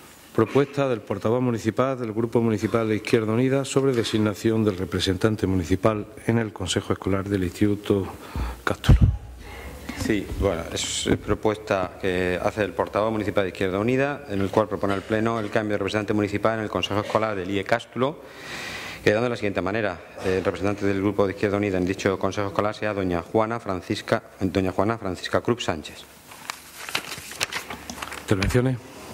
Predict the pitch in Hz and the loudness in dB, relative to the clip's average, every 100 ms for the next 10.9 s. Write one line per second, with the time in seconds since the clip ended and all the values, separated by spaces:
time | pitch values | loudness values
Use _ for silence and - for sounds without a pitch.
0 | - - - - - - 82 92 110 110 | -14 -14 -16 -18 -16 -8 -2 2 4 2
1 | - - - - - - - - - - | -4 -16 -16 -16 -16 -16 -10 -10 -10 -16
2 | - - - - - - - - - - | -16 -16 -16 -14 -14 -14 -16 -10 -8 -8
3 | - - - - - - - - 139 127 | -14 -12 -10 -6 -8 -8 -12 0 2 4
4 | 127 120 113 127 139 139 143 113 - 120 | 2 2 0 2 0 4 2 2 0 0
5 | 127 113 107 - 131 127 143 120 110 117 | 2 2 0 0 0 2 2 2 0 0
6 | 117 110 107 - 104 - 110 101 101 92 | 0 0 0 0 0 2 0 0 -4 -2
7 | 98 107 98 98 104 117 131 131 - - | 0 2 2 2 2 2 2 -6 -12 -18
8 | - - - - - 127 131 131 117 104 | -16 -16 -4 0 4 4 4 0 0 0
9 | 101 104 101 - 117 110 98 98 98 - | 2 0 0 0 2 2 0 0 0 0
10 | 110 117 - 92 95 107 113 120 117 | 0 0 -2 0 2 2 2 -2 -4